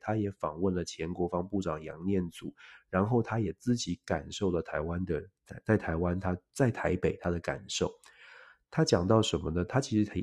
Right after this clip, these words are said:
提醒台湾，他的标题就已经很吸睛了。如果你关注新闻，他标题说台湾终于决定要让自-，要强化国防了，但是会不会 too small, too late？就是会不会太小太慢？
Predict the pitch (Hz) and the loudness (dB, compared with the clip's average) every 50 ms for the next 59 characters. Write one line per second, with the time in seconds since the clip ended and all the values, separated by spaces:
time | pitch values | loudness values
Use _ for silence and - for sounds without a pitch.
0 | - - - 95 101 110 104 90 78 78 78 78 82 80 80 80 92 - 143 151 | -6 -4 -2 0 0 0 0 -4 -4 -4 -6 -6 -4 -2 -2 -2 0 0 2 2
1 | 135 - 127 123 120 123 127 - - 82 80 80 - - 98 87 - 90 92 92 | 2 4 4 6 6 6 4 2 -2 -6 -6 -4 0 0 0 0 2 0 -4 -2
2 | 87 85 78 78 80 - - 90 90 90 - - 87 82 82 82 80 82 90 95 | -2 -4 -6 -4 -6 -6 -4 -2 -4 -4 -4 -6 -6 -4 -4 -4 -4 0 0 0
3 | 101 98 85 80 - - 87 87 92 92 101 92 - - - _ - - 90 87 | 0 0 -2 -4 -2 0 0 0 0 0 -2 -4 -4 -6 -16 _ -6 -2 -2 0
4 | 85 76 - - _ - - - _ - 151 147 147 151 151 151 - 104 95 95 | 0 -2 -4 -8 _ -20 -20 -12 _ 4 6 8 10 10 8 8 6 4 2 4
5 | - 107 104 - 95 98 101 104 107 104 101 110 107 110 107 92 85 85 82 - | 6 4 4 6 6 6 6 6 4 4 4 6 6 6 6 4 4 2 0 0
6 | 82 80 82 - 98 92 87 90 87 82 80 - 104 98 90 87 82 - 95 - | 2 0 2 2 0 0 0 0 -2 -2 -4 -4 -4 -4 -4 -4 -4 -6 -8 -6
7 | - - 92 90 87 - - 80 82 87 - 98 90 82 - 82 80 85 85 - | -2 -2 -2 0 -2 -2 -4 -4 -4 -2 -2 -2 -2 -2 -4 -4 -4 -4 -2 -2
8 | 76 69 78 80 - - - - - - _ _ - 117 113 - - 110 - 117 | -2 -4 -2 -4 -4 -4 -6 -16 -20 -20 _ _ 0 0 0 2 0 2 4 4
9 | 104 90 90 92 95 87 - - - 104 101 - - - 95 95 87 82 - - | 4 4 4 0 0 0 0 2 2 2 2 2 -2 -2 0 0 0 0 -2 -2
10 | 95 92 92 95 113 98 90 - _ _ - _ _ - 87 90 95 113 117 104 | 0 2 2 2 2 0 0 -4 _ _ -20 _ _ -8 -8 -6 0 0 0 2
11 | 101 95 95 - 113 98 92 - 87 - - - - 87 85 90 92 82 78 | 2 0 0 0 -2 -2 -2 -2 -6 -8 -6 -4 -2 -2 0 0 0 0 -2